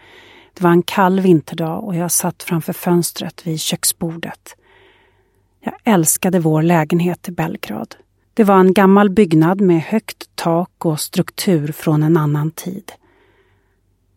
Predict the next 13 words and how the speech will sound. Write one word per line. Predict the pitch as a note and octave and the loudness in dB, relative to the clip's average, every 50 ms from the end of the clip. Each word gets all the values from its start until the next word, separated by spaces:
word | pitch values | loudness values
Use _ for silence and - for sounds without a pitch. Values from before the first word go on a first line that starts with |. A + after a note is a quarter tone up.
| _ _ | _ _
Jag | _ G#3+ F3 | _ 0 0
hade | F#3 F3+ G3+ | 2 2 0
handplockat | F#3 - G#3+ F#3 E3+ D#3+ - - F3+ - - F3 E3 D3+ - | 0 2 4 4 4 4 2 -8 -10 -6 -4 -6 -6 -6 -2
varje | F3+ F#3 F3 D#3+ D#3 D#3+ E3+ | -2 -2 0 0 0 0 2
möbel | E3 E3+ E3+ E3+ E3 E3 D#3+ E3 E3 D#3+ D#3+ | 2 4 2 2 -2 -4 -4 -6 -6 -4 -4
och | D#3+ D#3+ | -4 -4
detalj | D#3 E3 D#3 - - - F#3 D#3+ D3 D#3 D#3+ E3 | -4 -4 -6 -4 -4 -4 -4 -4 -4 -4 -4 -4
i | E3 | -2
lägenheten. | E3 E3 E3 D#3+ E3 - E3+ E3+ F3+ F3 - _ - - - - - _ _ _ _ _ _ _ _ _ _ _ _ _ | -2 -2 -4 -6 -8 -10 -10 -8 -8 -10 -12 _ -16 -16 -16 -16 -18 _ _ _ _ _ _ _ _ _ _ _ _ _
Köksmöblerna | - - - A3 - - - - - A3+ A3 A3 G#3+ F#3+ - G3 F#3+ F3+ E3+ | -8 -2 0 0 0 2 -2 4 6 6 6 6 4 4 4 4 4 4 4
var | E3 D#3+ E3 D#3 D#3+ - | 2 2 2 2 2 0
av | - - D#3 D#3 | -2 -4 -2 0
massiv | D#3+ D#3+ E3+ F3+ - - - - - G3 F3 D#3+ | 0 0 0 -2 -2 -4 -4 -4 -2 -4 -4 -4